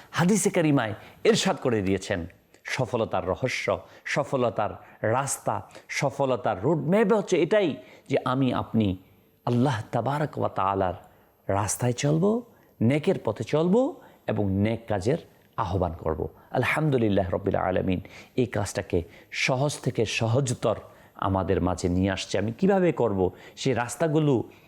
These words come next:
এ, দেখিয়ে দিচ্ছে দাওয়াত ইসলামী। আমি আপনাকে দাওয়াত দেব, আসুন ভাই, আসুন। আমি নিজেকে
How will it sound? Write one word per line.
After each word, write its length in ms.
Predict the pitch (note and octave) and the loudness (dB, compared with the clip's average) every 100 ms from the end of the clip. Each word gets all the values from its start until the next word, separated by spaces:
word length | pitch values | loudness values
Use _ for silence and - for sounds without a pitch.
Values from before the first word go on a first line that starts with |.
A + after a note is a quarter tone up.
| - - | -14 -4
এ, 160 | A#2+ | -2
দেখিয়ে 420 | A2+ C#3+ F#3+ G#3 | 2 2 2 2
দিচ্ছে 280 | D#3 A#2+ - | 2 0 -2
দাওয়াত 420 | F#2+ G2 F#2+ G#2 | -2 0 0 -2
ইসলামী। 400 | A2 - - G2 A2 - - - | -6 -8 -6 -6 -8 -18 -16 -6
আমি 120 | A2+ | -4
আপনাকে 340 | - - G#2 | -4 -6 -6
দাওয়াত 320 | - - - | -6 -6 -6
দেব, 160 | - D2 - | -6 -8 -8
আসুন 300 | - - G#2+ | -6 -4 -4
ভাই, 160 | F#2+ F2+ - _ _ _ _ _ _ | -6 -10 -16 _ _ _ _ _ _
আসুন। 380 | C#3+ C#3+ D3+ G2 - - _ - | -4 -2 -2 -2 -6 -20 _ -6
আমি 140 | A2+ | 0
নিজেকে 480 | G#2+ A2+ A#2+ G#2+ F#2 | 2 4 2 0 -4